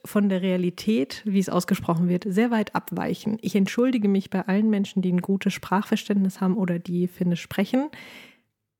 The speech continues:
Es ist einfach sehr, sehr schwer. Ich kann's einfach wirklich nicht. Es ist so, ja. Müssen wir alle mitleben. Naja, ge-, äh, jedenfalls.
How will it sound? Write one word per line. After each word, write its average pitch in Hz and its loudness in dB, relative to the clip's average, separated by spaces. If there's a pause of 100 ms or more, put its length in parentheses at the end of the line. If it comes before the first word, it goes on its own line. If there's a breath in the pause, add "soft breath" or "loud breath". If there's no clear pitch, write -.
(400)
Es - -8
ist - -2
einfach 220 0
sehr, 240 2
sehr 240 0
schwer. 247 -2
Ich - -2
kann's 233 0
einfach 202 0
wirklich 226 0
nicht. 185 -2 (240)
Es - -8
ist - -2
so, 175 0 (160)
ja. 202 -2 (320)
Müssen 226 2
wir 220 0
alle 214 2
mitleben. 175 0 (400 loud breath)
Naja, 233 2
ge-, 220 0
äh, 214 0
jedenfalls. 185 -2